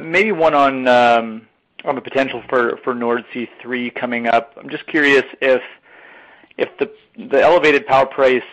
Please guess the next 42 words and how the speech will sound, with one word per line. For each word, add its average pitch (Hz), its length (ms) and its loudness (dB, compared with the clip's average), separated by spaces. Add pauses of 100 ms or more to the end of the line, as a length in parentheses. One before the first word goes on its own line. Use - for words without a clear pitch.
(160)
uh, 127 240 0
environment, 123 680 -2 (320)
uh, 117 240 0
in 120 120 -12
Europe 123 480 -2 (260)
stays 135 200 -2
in 127 100 -8
place, 135 280 0 (120)
could 120 120 -8
you 113 120 -10 (100)
see 151 300 -6 (340)
any 151 180 -2 (140)
change 143 340 -8 (220)
to 127 220 -6
the 120 100 -6
way 123 280 0
bidding 127 420 -2
happens 123 440 -2
there, 120 220 0
like 113 160 -2 (380)
potentially 120 480 -6
a, 110 80 -6 (460)
a 110 340 0
non-zero 123 640 0
subsidy 123 320 -2
bid, 123 260 2
or, 113 180 2
or 117 120 -4
would 107 120 -10
you 110 140 -8
still 123 140 -2
expect 113 320 -6
that 107 160 -2
to 104 60 -20
be 107 220 -6
a, 104 200 -4
you 107 100 -12
know, 107 100 -10
a 107 40 -16
pretty - 200 -16
competitive 104 400 -12
process? 104 380 -10